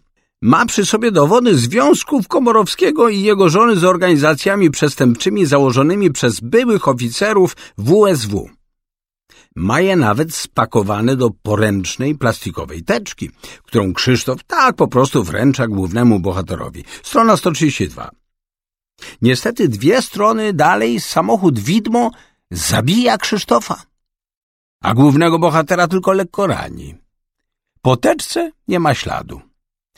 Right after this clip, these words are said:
Na szczęście na następnych stronach już się roi od informatorów. Nikt z nich nie ma nazwiska, tylko nieliczni mają imiona. Są to kapitan służb tajnych, strona sto sześćdziesiąt trzy,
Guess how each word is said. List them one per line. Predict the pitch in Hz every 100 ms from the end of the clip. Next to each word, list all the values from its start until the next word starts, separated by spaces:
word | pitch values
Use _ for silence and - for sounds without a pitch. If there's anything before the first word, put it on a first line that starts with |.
| - -
Na | 95 107
szczęście | - 127 117 - 117
na | 120 113
następnych | 104 - - 113 165 175 214 190
stronach | - 208 214 151
już | 147 175
się | - 202
roi | 190 117 147 196 196 202
od | - 190 -
informatorów. | 196 190 156 185 196 196 170 185 202 196 190 160 - - - _
Nikt | - 143 175
z | 147 135
nich | 190 175 165
nie | 185
ma | 190
nazwiska, | 190 165 127 156 170 - 196
tylko | 170 170
nieliczni | 147 175 208 143 180
mają | 170 175 175
imiona. | 160 165 123 80 - - _ - -
Są | - 147 110
to | 90 - _ _ _
kapitan | 123 127 147 143 135
służb | 113 123 117 - -
tajnych, | 117 113 113 170
strona | - 113 101 101
sto | 98
sześćdziesiąt | 87 95 95 123
trzy, | 131 -